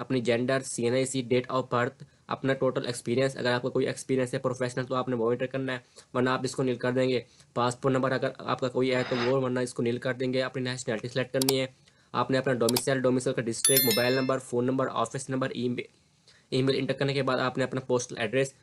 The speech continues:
permanent address, फिर इसके बाद अपना test center आपने इस्लामाबाद select करना है। इसको select करने के बाद आपने अपनी यहाँ पे picture upload कर देनी है।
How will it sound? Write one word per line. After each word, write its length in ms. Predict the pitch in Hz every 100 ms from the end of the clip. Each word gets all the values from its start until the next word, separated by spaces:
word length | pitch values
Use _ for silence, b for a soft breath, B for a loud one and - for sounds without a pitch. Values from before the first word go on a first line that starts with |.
| _ -
permanent 360 | 120 127 131 -
address, 380 | 131 135 135 -
फिर 160 | 131
इसके 200 | 131 -
बाद 100 | 131
अपना 160 | 127 131
test 220 | 131 127
center 200 | 127 131
आपने 220 | 131 131
इस्लामाबाद 400 | 127 120 120 123
select 240 | 127 131 -
करना 180 | 131 131
है। 120 | 131 b b -
इसको 200 | 123 139
select 240 | 135 123
करने 140 | 135 131
के 80 |
बाद 160 | 127 127
आपने 240 | 127 135
अपनी 160 | 127 127
यहाँ 120 | 127
पे 60 | 139
picture 240 | 127 -
upload 220 | 127 127
कर 120 | 135 127
देनी 260 | 127 127
है। 80 | 120